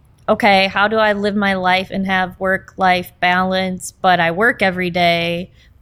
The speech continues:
and I don't really have set hours, and I don't really have it set to,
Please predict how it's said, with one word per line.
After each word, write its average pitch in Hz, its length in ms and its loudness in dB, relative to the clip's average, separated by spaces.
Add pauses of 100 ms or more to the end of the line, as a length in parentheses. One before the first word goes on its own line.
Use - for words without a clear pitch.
and 175 340 4
I 170 100 2
don't 220 260 0
really 214 220 0
have 202 280 -2
set 190 340 0
hours, 190 640 0
and 190 140 -2
I 196 100 2
don't 285 240 0
really 254 260 0
have 214 260 2
it 196 340 -4
set - 520 -2
to, 190 500 -2